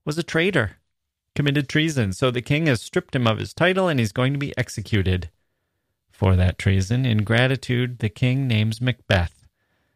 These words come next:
the new Thane of Cawdor. Think what this must be like for Macbeth and Banquo. Just minutes before,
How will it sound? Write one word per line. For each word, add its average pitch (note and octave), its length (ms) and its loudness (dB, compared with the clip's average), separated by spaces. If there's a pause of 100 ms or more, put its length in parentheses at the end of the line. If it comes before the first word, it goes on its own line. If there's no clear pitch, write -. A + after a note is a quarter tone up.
(280)
the G2 80 2
new F#2+ 240 4
Thane F#2 320 0
of F#2+ 160 -2
Cawdor. F2 500 2 (1300)
Think D#3 200 0
what G2+ 120 0
this G2+ 220 -2
must A#2 240 -2
be G2+ 100 0
like G#2 320 4
for - 140 -4
Macbeth G#2 560 -4
and G#2 180 -4
Banquo. A2 500 2
Just - 300 -6
minutes D3+ 320 0
before, D3+ 680 0